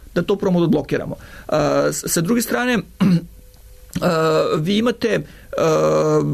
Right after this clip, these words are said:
veliki broj mera koji treba da, da sprovedete da biste tim investitorima, da, da ne bude jedino subvencije koje će im dati razlog zašto bi oni ovde došli. Znači, e,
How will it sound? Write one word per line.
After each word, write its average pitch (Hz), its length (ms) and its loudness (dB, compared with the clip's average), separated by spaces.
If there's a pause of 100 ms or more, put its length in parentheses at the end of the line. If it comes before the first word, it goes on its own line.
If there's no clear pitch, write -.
(160)
veliki 208 420 -2
broj 208 400 2
mera 196 340 2
koji 175 160 -2
treba 220 200 -2
da, 190 140 -2 (100)
da 170 160 -2
sprovedete 190 400 -2
da 185 120 -4
biste 180 340 -2 (240)
tim 196 180 2
investitorima, 190 720 0 (680)
da, 170 100 0
da 180 180 -2
ne 196 120 0
bude 214 240 0
jedino 208 380 0 (140)
subvencije 190 460 0
koje 185 120 0
će - 80 0
im 175 80 4
dati 170 340 0
razlog 160 240 0
zašto 165 220 -2
bi 160 80 0
oni 165 100 2
ovde 160 140 -2
došli. 165 300 -2 (640)
Znači, - 200 -2
e, - 440 -4